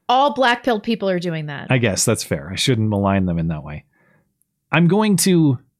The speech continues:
Speaker 2: with a cheerful attitude, um, keep being as prepared for tomorrow as I possibly can. And I'm not gonna surrender my baseline happiness to these people. Admittedly, during this week,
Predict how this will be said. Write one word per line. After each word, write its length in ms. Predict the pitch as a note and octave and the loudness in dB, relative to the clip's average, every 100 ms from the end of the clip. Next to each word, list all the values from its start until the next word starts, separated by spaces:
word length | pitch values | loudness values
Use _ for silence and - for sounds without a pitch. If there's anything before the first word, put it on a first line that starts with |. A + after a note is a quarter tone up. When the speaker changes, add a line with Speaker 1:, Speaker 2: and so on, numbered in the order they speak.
| _ _ _ _ _ - | _ _ _ _ _ -2
Speaker 2:
with 140 | C#3 | 0
a 60 | D3 | 2
cheerful 520 | - B3+ A#3+ F3+ D3+ | 2 2 2 0 0
attitude, 600 | C3 A#2 F#2+ F2 C#2+ F2 _ _ G#2 | 2 2 0 -4 -10 -14 _ _ -4
um, 560 | F#2+ F2+ E2 D#2+ - _ _ _ _ _ _ - | -2 -2 -4 -6 -10 _ _ _ _ _ _ -10
keep 240 | - F3 D3+ | 0 0 2
being 340 | C#3 C#3+ D#3+ | 2 2 2
as 160 | B2+ - | 0 -2
prepared 380 | C#3+ A#2+ A2+ | -2 0 0
for 100 | A2 | 0
tomorrow 400 | A#2 A#2+ G2+ F#2+ | 0 0 0 2
as 100 | A#2 | 2
I 60 | A2 | 0
possibly 440 | F#2 G2 G2 G#2+ | -2 -4 -2 -2
can. 220 | G#2 G#2+ A2 - - | 0 0 -2 -4 0
And 100 | E3+ | 2
I'm 80 | |
not 160 | G3 C4 | 4 2
gonna 160 | D4 A#3+ | 2 2
surrender 480 | - D3+ D#3 E3+ | 2 2 4 4
my 160 | D#3 C3+ | 4 2
baseline 500 | A2+ B2+ - C3 A2+ | 2 2 2 2 2
happiness 520 | G2+ G#2+ A#2+ F2 E2 | 2 0 0 -2 -2
to 80 | A2 | -2
these 180 | F2 E2+ | -2 -2
people. 300 | G#2 E2+ E2 - - | -4 -4 -8 -8 0
Admittedly, 520 | F3 A3 C4+ G3 D3 | 2 4 2 2 2
during 320 | A2+ D#3 F#3+ | 2 2 4
this 180 | E3+ - | 2 2
week, 260 | B2+ D#3+ | 2 0